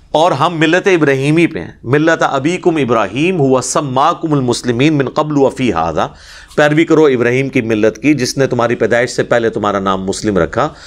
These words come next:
और अल्लाह ताला ने इस किताब में तुम्हारा मु-, नाम मुस्लिम रख दिया। तो जब हम दीन इब्राहिमी पे हैं तो दीन इब्राहिमी का किबला अव्वल भी खाना काबा, हज़रत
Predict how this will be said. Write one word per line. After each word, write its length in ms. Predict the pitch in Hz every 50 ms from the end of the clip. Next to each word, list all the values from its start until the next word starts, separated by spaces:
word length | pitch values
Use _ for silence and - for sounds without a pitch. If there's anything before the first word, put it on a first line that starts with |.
| - - - - -
और 120 | - - 113
अल्लाह 220 | 120 131 135 131
ताला 200 | 127 - 131 135
ने 80 | 135 131
इस 120 | 117 -
किताब 340 | - - 120 - 127 135 143
में 120 | 139 135
तुम्हारा 300 | 104 123 113 110 107 110
मु-, 180 | 107 104 104 104 104 - 110
नाम 220 | 98 98 95 95 98
मुस्लिम 380 | 95 92 - - 104 104 98
रख 180 | 92 87 82 -
दिया। 220 | - 104 135 160 - - - - - - - -
तो 60 | -
जब 200 | 147 165 190 190
हम 160 | 208 208 196 170 127
दीन 220 | 117 143 151 165 190
इब्राहिमी 640 | 196 190 160 147 135 131 131 131 139 151 180 202
पे 140 | 202 190 180
हैं 200 | 180 185 196 208
तो 100 | 214 185
दीन 300 | 123 101 135 151 180 196
इब्राहिमी 560 | 214 208 185 165 160 147 139 143 151 160 170
का 140 | 170 180 170
किबला 380 | - - 170 151 170 170 180 180
अव्वल 360 | - 180 165 147 151 196 202 190
भी 140 | 170 180 156
खाना 280 | 151 147 143 139 143 139
काबा, 360 | - 143 156 160 196 214 214 - - _ _ _ _ _ _ _ _ _ _ _ _ _ _ _ - - - - - - -
हज़रत 460 | 131 156 160 175 175 214 226 220 214